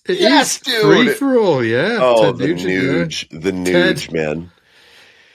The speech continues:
Speaker 1: I used to
Speaker 2: Listen.
Speaker 1: have this Ted Nugent, um,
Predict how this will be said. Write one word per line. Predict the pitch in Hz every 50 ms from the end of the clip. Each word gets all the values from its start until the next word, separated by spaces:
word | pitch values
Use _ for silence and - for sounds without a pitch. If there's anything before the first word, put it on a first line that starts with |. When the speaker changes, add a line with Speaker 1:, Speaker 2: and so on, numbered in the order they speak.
| _ _ _ _ -
Speaker 1:
I | 147 160
used | 196 208 180
to | 175 160
Speaker 2:
Listen. | 139 160
Speaker 1:
have | 185 185 160
this | 151 135 -
Ted | - - 160 160 170 147 135
Nugent, | 131 143 160 170 143 - 156 139 131 131 _ -
um, | 139 123 120 117 117 113 110 107 104 104 104